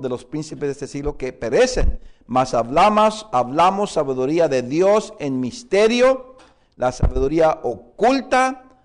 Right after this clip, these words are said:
la cual Dios predestinó antes de los siglos para nuestra gloria,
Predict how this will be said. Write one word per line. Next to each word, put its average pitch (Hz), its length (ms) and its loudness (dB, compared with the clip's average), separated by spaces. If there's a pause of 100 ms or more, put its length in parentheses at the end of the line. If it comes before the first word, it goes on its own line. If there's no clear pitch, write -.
(260)
la 120 280 -2
cual 117 320 0
Dios 185 280 2
predestinó 147 600 0
antes 185 380 -2
de 151 80 -2
los 139 140 -2
siglos 190 420 -4
para 175 800 2
nuestra 139 380 -4
gloria, 151 600 2